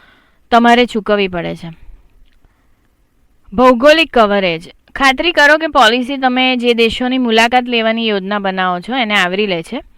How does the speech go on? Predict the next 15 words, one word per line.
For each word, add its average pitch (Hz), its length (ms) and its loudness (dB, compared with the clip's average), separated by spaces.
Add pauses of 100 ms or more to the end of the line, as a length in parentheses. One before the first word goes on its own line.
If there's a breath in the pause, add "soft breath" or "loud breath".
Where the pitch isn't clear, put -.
(800)
કેટલીક 320 300 -2
પોલિસીઓ, 285 840 2
પોલિસીઓ 247 640 0
ચોક્કસ 254 520 0
પ્રાદેશિક 226 580 0
મર્યાદાઓ 208 500 0
ધરાવે 180 400 -4
છે. 262 180 -12 (1900 soft breath)
કવરેજનો 277 760 4
સમયગાળો, 185 760 -6 (220)
પોલિસી 294 520 2
તમારા 254 380 2
પ્રવાસનો 240 540 0
સંપૂર્ણ 214 520 -6
ગાળો, 175 400 -4